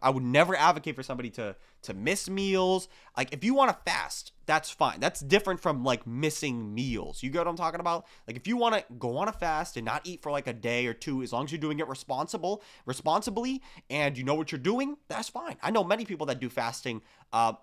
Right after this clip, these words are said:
one or two days out of the week, sometimes every month or two, just to get that, like, refresh, you know what I'm talking about? And I've been thinking about doing it myself. But there, there are plenty of ways to do that, but I also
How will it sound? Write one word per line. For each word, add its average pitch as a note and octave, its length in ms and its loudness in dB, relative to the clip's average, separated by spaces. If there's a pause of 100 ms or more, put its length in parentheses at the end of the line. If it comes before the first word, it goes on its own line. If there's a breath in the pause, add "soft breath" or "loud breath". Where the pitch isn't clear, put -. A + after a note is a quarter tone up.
one C#3 260 0
or C#3 60 -2
two C3+ 220 -8
days C3 440 2
out B2+ 140 0
of B2 80 -4
the A#2 80 -2
week, B2 320 -2
sometimes A#2 640 -6
every B2 200 -6
month A#2 260 -2
or B2 80 -6
two, A#2 340 -6 (220 soft breath)
just E3 180 -4
to E3+ 80 -4
get D#3+ 160 -4
that, C#3 140 2
like, B2 120 0
refresh, D3+ 760 -2
you D3+ 60 0
know D3+ 80 2
what D3+ 60 0
I'm D#3+ 60 -2
talking E3 260 -2
about? E3+ 280 0 (1000 soft breath)
And C3+ 300 0
I've F#3 100 6
been G3+ 120 0
thinking C3 160 -2
about A2+ 160 -2
doing B2 180 -4
it A2 60 -6
myself. G2+ 340 -2 (380 soft breath)
But - 200 4 (260)
there, E3 180 6 (120)
there D#3 160 2
are C#3+ 120 6
plenty G3 320 0
of D3+ 100 -2
ways D3+ 320 0
to - 140 -14
do C3 160 0
that, F#3 260 2
but D3 100 0
I D#3 100 4
also G#3 320 2